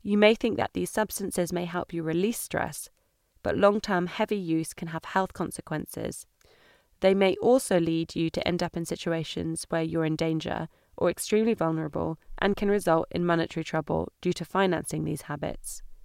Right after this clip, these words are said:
If you do notice you are struggling with addiction, there are resources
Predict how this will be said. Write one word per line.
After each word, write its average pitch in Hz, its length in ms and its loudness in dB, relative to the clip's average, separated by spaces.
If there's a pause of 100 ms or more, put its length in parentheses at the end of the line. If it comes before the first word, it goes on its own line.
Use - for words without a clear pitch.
(840)
If - 160 -2
you 233 100 4
do 254 200 6
notice 240 400 4
you 170 80 2
are 175 60 0
struggling 214 420 0
with 156 120 2
addiction, 156 640 -2 (320)
there 180 200 8
are 185 40 4
resources 180 640 0